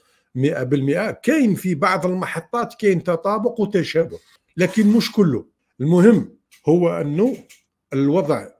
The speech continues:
في الجزائر مختلف عن الوضع في فلسطين. لماذا؟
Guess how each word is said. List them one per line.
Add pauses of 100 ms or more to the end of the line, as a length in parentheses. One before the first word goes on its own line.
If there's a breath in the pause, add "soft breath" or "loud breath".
(200)
في
الجزائر (340)
مختلف
عن
الوضع
في
فلسطين. (480)
لماذا؟